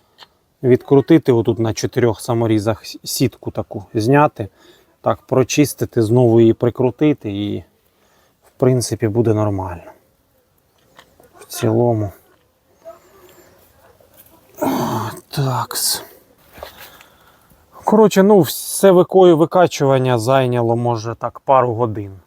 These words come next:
Тому що періодично забивалось, діставав, прочищав, знову опускав. І воно то напор був сильніший, то слабіший.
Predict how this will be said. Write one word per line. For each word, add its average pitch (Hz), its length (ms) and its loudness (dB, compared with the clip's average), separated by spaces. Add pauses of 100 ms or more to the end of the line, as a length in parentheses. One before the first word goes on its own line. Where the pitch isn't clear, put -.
(140)
Тому 113 240 -12
що 127 140 -10
періодично 123 640 0
забивалось, 139 840 2
діставав, 117 760 0 (140)
прочищав, 131 920 -2
знову 139 560 0
опускав. 123 680 -2 (540)
І 127 100 0
воно 123 220 2
то 127 140 2
напор 123 420 2
був 104 240 -2
сильніший, 127 600 0
то 117 160 -2
слабіший. 120 680 -2